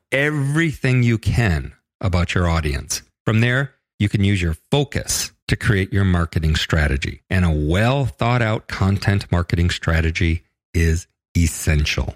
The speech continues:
Now, luckily, you can build your own online. Many independent workers run social media pages for brands. To do this, though,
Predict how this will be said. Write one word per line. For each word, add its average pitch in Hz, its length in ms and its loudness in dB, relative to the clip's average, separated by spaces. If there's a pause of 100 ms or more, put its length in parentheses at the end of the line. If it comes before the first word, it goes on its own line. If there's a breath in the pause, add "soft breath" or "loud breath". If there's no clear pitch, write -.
(160)
Now, 107 120 0
luckily, 131 560 -2 (200)
you 107 60 0
can 113 140 -2
build 135 200 0
your 90 120 0
own 95 160 2
online. 110 460 0 (220)
Many 135 640 0
independent 92 520 0
workers 80 500 -2
run 82 220 2
social 95 560 -2
media 92 340 0
pages 82 560 0 (220)
for 87 100 2
brands. - 600 -4
To 107 100 -2
do 123 160 2
this, 135 280 -2 (160)
though, 123 240 0